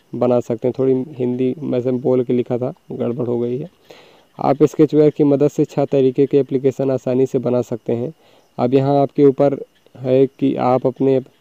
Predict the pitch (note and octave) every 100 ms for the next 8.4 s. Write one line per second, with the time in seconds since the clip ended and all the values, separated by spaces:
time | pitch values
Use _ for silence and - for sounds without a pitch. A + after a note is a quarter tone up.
0 | _ _ _ _ - B2+ C#3+ C#3 C#3 C3+
1 | C#3 C#3+ C#3 C#3 C#3 C#3+ C#3+ C#3 C3+ C3+
2 | B2 B2 B2+ B2+ B2+ B2 - C3 B2+ B2+
3 | A#2+ A#2+ B2 A#2 A#2 A#2 A#2 A2+ B2 _
4 | _ _ - C3 - D#3 D3+ D3 D3 C#3+
5 | C#3 C#3 - C3+ C#3 C3+ - C3+ B2+ C3+
6 | - C3+ C3 B2+ C3 - C#3+ C3+ C#3 C3+
7 | B2+ C3+ B2+ C3 C3+ - C3 B2+ C3 C#3
8 | C3 B2 C3+ C3